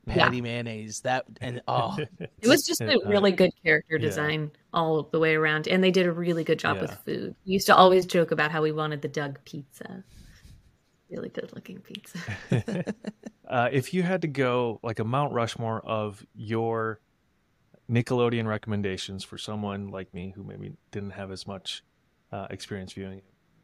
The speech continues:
Speaker 3: what would be your top picks?
Speaker 1: Episodes or, or series?
Speaker 3: Ooh, s-, series maybe, and then if you have
Speaker 2: Yeah,
Speaker 3: any
Speaker 2: probably
Speaker 3: standout
Speaker 2: series.
Speaker 3: episodes
Speaker 2: Evan
Speaker 3: that you
Speaker 2: was
Speaker 3: wanna dig
Speaker 2: sheltered
Speaker 3: into.
Speaker 2: is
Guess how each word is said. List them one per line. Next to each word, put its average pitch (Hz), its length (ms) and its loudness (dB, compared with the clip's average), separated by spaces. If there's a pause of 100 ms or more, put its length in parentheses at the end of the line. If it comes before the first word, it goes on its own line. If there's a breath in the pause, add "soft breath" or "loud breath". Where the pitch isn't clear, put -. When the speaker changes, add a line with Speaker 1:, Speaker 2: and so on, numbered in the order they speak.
(260)
Speaker 3:
what 127 200 -2
would 107 280 -8
be 113 80 -4
your 101 120 -4
top - 320 -14
picks? - 380 -20 (320)
Speaker 1:
Episodes 277 480 2
or, 202 360 4
or 180 120 0
series? - 840 -6
Speaker 3:
Ooh, 120 260 -2
s-, - 360 -10
series 113 640 0
maybe, 120 360 0
and 143 140 -2
then 104 140 0
if 101 160 -4
you 110 140 2
have 113 300 2
Speaker 2:
Yeah, 120 160 0
Speaker 3:
any 110 100 2
Speaker 2:
probably 117 60 2
Speaker 3:
standout 110 500 0
Speaker 2:
series. 98 80 -4
Speaker 3:
episodes 107 500 -2
Speaker 2:
Evan 180 160 0
Speaker 3:
that 156 80 -2
you 127 100 -2
Speaker 2:
was 104 140 -4
Speaker 3:
wanna 104 120 -8
dig 95 180 -8
Speaker 2:
sheltered 117 560 -2
Speaker 3:
into. 104 100 -10
Speaker 2:
is - 280 -8